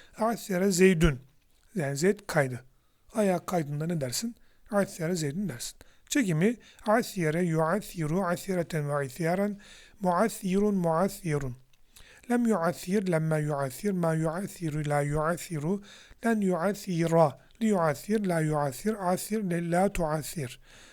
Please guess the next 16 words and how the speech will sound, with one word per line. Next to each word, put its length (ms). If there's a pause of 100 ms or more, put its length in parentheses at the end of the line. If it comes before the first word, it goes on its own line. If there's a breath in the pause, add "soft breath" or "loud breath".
(220 soft breath)
Aslında 260
bu 60
bab 220
lazım 260
için 160
olduğu 140
için 180
mef'ulü 480 (580)
normalde 380
gelmez. 520 (420)
Gelse 340
de 240 (800 soft breath)
harfi 440
cerle 340
getirilir 640
diyoruz. 460